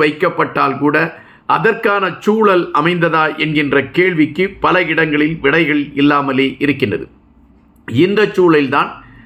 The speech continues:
தற்பொழுது யாழ் கலாச்சார மையத்தில் ஒரு நிகழ்வு நடைபெறுகின்றது. அந்த நிகழ்வு நடைபெறுகின்ற பொழுது இலங்கையின் அமைச்சரும் அந்த நிகழ்வில் கலந்து கொள்கின்றார்.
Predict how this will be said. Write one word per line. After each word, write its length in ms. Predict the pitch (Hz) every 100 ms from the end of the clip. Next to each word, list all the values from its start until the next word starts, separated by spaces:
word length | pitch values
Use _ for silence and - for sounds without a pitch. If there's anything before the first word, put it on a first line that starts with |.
| - - -
தற்பொழுது 800 | - 170 - 214 190 170 220 - 127
யாழ் 380 | 147 180 202
கலாச்சார 640 | - 165 185 196 202 185 175
மையத்தில் 520 | 156 156 156 - 220
ஒரு 220 | 180 165
நிகழ்வு 440 | 151 160 196 180 165
நடைபெறுகின்றது. 920 | 147 165 160 151 135 131 131 131 139 - - - -
அந்த 260 | 175 180 170
நிகழ்வு 440 | 175 233 220 208
நடைபெறுகின்ற 800 | 160 180 196 196 170 170 160 151
பொழுது 480 | 156 147 196 247 -
இலங்கையின் 640 | 139 170 202 196 185 175
அமைச்சரும் 580 | 170 175 175 170 175 202
அந்த 220 | 175 156
நிகழ்வில் 460 | 147 151 175 160 135
கலந்து 360 | 143 156 165 147
கொள்கின்றார். 580 | 143 131 127 143 185